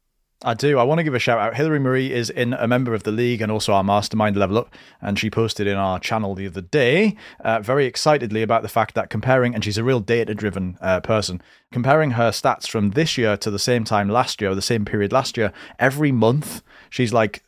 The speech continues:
between thirty-five and seventy percent up on revenue from the same period in the previous year, and most of that's profit, 'cause she's a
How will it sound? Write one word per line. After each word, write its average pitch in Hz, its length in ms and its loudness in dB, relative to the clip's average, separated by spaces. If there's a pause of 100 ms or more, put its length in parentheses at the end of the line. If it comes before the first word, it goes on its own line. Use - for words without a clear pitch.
between 117 340 -2
thirty-five 113 640 2
and 101 100 0
seventy 113 360 -2
percent 101 300 -2 (120)
up - 440 -2
on 107 220 2
revenue 101 500 2
from 95 380 -2
the 92 160 -2
same 113 300 2
period 98 260 0
in 92 100 -2
the 92 80 -4
previous 95 440 -4
year, 101 220 -2
and 117 300 2
most 127 240 -2
of 104 40 -12
that's 101 180 -4
profit, - 400 -6 (320)
'cause 110 200 -4
she's 101 240 -6
a 92 180 -4